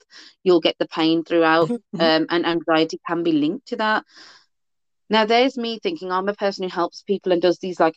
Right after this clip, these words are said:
Speaker 1: anxiety relief workshops and classes, <laughs> and I do these mindful breathing things. But I'll be honest, in that moment, I wasn't, first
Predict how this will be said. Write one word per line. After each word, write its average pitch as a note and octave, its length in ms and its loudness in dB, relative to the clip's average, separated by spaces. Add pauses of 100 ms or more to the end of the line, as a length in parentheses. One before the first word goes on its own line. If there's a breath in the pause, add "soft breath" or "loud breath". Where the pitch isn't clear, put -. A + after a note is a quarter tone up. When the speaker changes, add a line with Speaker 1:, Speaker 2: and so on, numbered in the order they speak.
Speaker 1:
anxiety E3+ 540 2
relief D#3+ 340 0 (140)
workshops - 760 -2
and D#3+ 160 -6
classes, D#3 640 -4 (100)
<laughs> - 120 -6
and - 640 -2
I G#3 80 6
do G3+ 200 2
these G3 180 4
mindful E3+ 460 2
breathing D#3+ 420 2
things. D#3 440 -2 (400)
But G#3+ 80 0
I'll A#3 120 4
be B3+ 120 2
honest, C4 240 0
in G#3 80 -2
that A#3 140 0
moment, G#3+ 400 0
I F3+ 60 0
wasn't, F#3+ 340 -4
first F3+ 300 -2